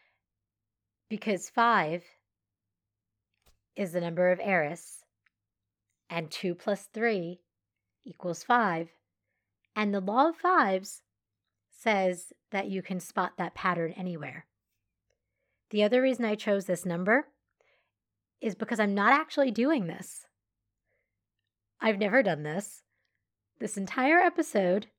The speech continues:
if you didn't notice the date, has been a joke.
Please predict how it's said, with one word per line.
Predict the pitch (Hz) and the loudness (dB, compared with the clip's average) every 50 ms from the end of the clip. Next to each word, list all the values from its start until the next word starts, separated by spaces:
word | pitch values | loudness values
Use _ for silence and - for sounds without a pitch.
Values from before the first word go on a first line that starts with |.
| _ _ _ _ _ _ _ _ | _ _ _ _ _ _ _ _
if | - - - | -14 -6 -4
you | 285 | -2
didn't | 247 311 311 339 349 415 | 0 0 0 0 2 2
notice | 294 294 302 302 320 302 - | 4 4 4 4 2 0 -2
the | - - 240 | -6 -6 -2
date, | - 254 285 302 277 240 220 - - _ _ _ _ _ _ _ _ _ _ _ _ _ _ _ _ _ _ _ _ _ _ _ - | 2 4 4 4 4 2 0 -2 -6 _ _ _ _ _ _ _ _ _ _ _ _ _ _ _ _ _ _ _ _ _ _ _ -10
has | - - 240 233 220 - | -2 0 0 0 0 0
been | - 185 175 | 0 0 2
a | 185 190 | 2 0
joke. | 180 - 180 165 151 - - - | 0 0 0 0 0 -4 -8 -12